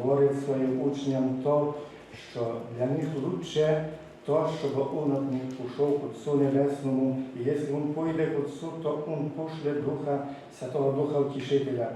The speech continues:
Но якщо Він не пойде, то Дух не прийде. Дух, е, ну, Дух Святий, Он не прийде, е, этот Дух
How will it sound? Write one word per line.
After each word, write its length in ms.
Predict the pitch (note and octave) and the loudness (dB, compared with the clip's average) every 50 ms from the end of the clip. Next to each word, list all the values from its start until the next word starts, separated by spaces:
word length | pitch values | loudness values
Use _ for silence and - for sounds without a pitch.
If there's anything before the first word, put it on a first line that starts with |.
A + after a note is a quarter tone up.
| - C3 | -4 -2
Но 100 | B2 B2+ C3 B2+ | 0 0 2 2
якщо 280 | C#3 D3 C#3+ - - C3+ | 2 2 0 0 -2 -2
Він 240 | C3+ C3 C3 C3 | 0 0 2 2
не 220 | C3 C3 B2+ B2+ B2+ | 2 2 0 0 -2
пойде, 340 | B2+ B2+ B2+ A#2+ A#2+ A#2+ A#2+ - - - - - - - - | -2 -2 -2 -4 -6 -6 -6 -8 -10 -12 -14 -18 -20 -14 -8
то 200 | - A#2+ A2+ G#2 A2+ A2+ B2 | -6 -4 -4 -4 -6 -2 0
Дух 260 | C#3 D3+ C#3+ D3 D3 - - - | 0 0 0 -2 -4 -6 -8 -6
не 160 | C3+ B2+ B2+ | -4 -2 -2
прийде. 500 | B2+ C3 C#3 C3+ C3+ C3 C3 B2+ A#2 A#2 - - - - - - - - - - - C3 A#2+ A#2 C3+ | -2 -4 0 0 2 2 4 2 0 0 -2 -6 -8 -12 -14 -18 -18 -20 -20 -16 -12 -12 -10 -6 -4
Дух, 160 | D3+ F3 D#3+ - - - - C#3+ | -4 -2 -2 -4 -4 -2 0 0
е, 200 | C3+ C3+ C3+ C3+ C3 - - C#3+ | 2 2 0 -2 -2 -6 -6 -8
ну, 180 | C#3+ - C#3 C#3+ B2+ A#2+ B2 | -6 -6 -6 -6 -6 -4 -4
Дух 240 | D3 D3+ D3+ D#3 - - - - - - | -2 -2 -4 -4 -6 -10 -12 -16 -12 -10
Святий, 380 | B2+ B2 - D3 C#3+ C#3+ D3 C#3+ | -10 -4 0 0 0 2 0 0
Он 200 | C3+ C3+ C3+ C3+ | 0 0 2 2
не 160 | C3 B2+ C3 C3 | 2 0 -2 0
прийде, 340 | C#3 D3+ D3+ C#3+ D3 C#3+ | 0 0 0 0 2 0
е, 400 | C3+ C3 B2+ C3 - B2+ B2 B2+ C#3+ - - - - C#3 | 0 0 -2 -4 -6 -8 -8 -8 -8 -8 -10 -10 -10 -8
этот 280 | B2+ D3+ C#3 C#3 B2+ | -6 -4 -4 -4 -4
Дух 80 | C3 | -6